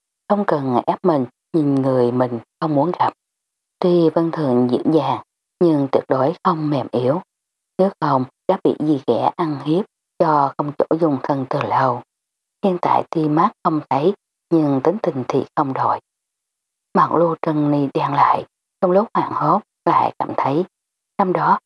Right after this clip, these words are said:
lúc mình nhìn thấy Vân Thường dẫn đội hùng biện trường họ trên đường giải nhất toàn quốc thì cũng là gương mặt thường xuyên mỉm cười này, nhưng khiến cho toàn bộ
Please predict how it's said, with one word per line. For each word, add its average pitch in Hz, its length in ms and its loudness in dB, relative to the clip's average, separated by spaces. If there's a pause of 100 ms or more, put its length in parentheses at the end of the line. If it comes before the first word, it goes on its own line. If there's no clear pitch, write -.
(160)
lúc 254 140 -2
mình 156 240 2
nhìn 131 240 -2
thấy 170 260 -2
Vân 156 220 2
Thường 135 220 2 (340)
dẫn 190 160 0
đội 127 240 0
hùng 135 280 -4
biện 127 140 0 (100)
trường 135 180 0
họ 117 300 -2 (240)
trên 151 160 0
đường 131 300 0
giải - 160 -2
nhất 175 300 -2
toàn 139 280 0
quốc 156 220 0
thì 113 340 -2 (520)
cũng 185 160 -2
là 175 220 2
gương 165 300 2
mặt 135 120 2 (100)
thường 135 220 0
xuyên 143 300 0
mỉm 147 260 -2
cười 143 160 0
này, 123 320 -6 (640)
nhưng 151 220 2 (240)
khiến 208 140 2
cho 202 260 0
toàn 139 280 0
bộ 123 260 0